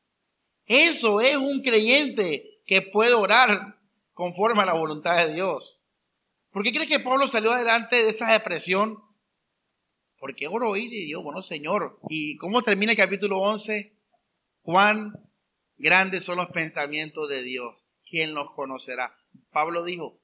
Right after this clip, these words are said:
"Si Dios está haciendo esto, es porque hay un propósito grande y misterioso. Pero Dios va a obrar con poder". Eso es una obra, eso fue la conclusión de, de todo eso.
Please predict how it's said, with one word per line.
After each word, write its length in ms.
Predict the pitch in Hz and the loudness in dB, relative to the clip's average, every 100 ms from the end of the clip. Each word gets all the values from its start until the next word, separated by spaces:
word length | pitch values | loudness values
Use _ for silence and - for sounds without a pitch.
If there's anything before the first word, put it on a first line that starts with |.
| _ | _
"Si 240 | - - 127 | -12 -8 -8
Dios 260 | 131 151 | -6 -6
está 180 | 170 190 | -4 -6
haciendo 520 | - - 185 185 175 | -8 -10 -12 -10 -4
esto, 600 | 185 196 - 208 190 - _ _ | -2 -2 -4 -6 -6 -10 _ _
es 160 | 143 147 | -8 -6
porque 280 | 165 156 143 | -8 -8 -8
hay 80 | 147 | -8
un 180 | 143 | -12
propósito 760 | 143 139 - 139 139 151 135 139 | -10 -10 -8 -10 -10 -12 -12 -10
grande 360 | 127 127 139 135 | -4 -4 -4 -10
y 40 | |
misterioso. 680 | 127 - 120 113 117 - - _ _ _ _ _ _ | -14 -14 -14 -14 -18 -20 -20 _ _ _ _ _ _
Pero 300 | - 135 131 | -8 -6 -4
Dios 480 | 127 143 185 185 - _ _ _ 127 | -4 -2 -2 -4 -14 _ _ _ -6
va 60 | |
a 60 | 127 | -4
obrar 360 | 131 135 131 | -4 -4 -6
con 200 | 139 127 | -12 -16
poder". 540 | - 113 117 123 156 _ _ _ _ _ _ _ _ | -14 -14 -12 -14 -16 _ _ _ _ _ _ _ _
Eso 320 | 143 139 156 | -8 -4 0
es 300 | 151 160 - | 0 -2 -6
una 220 | 143 143 151 | -12 -6 -4
obra, 100 | 143 | -4
eso 300 | 127 - 165 | -6 -6 -6
fue 220 | - 180 | 0 0
la 320 | 180 160 147 | 2 -2 -2
conclusión 720 | 151 139 143 131 - 160 185 | -4 -10 -10 -10 -6 -6 -4
de, 340 | 165 131 110 _ _ _ | -2 -4 -4 _ _ _
de 160 | 143 123 | -6 -4
todo 320 | 139 135 139 | -4 -4 -2
eso. 320 | 143 143 - | -4 -4 -12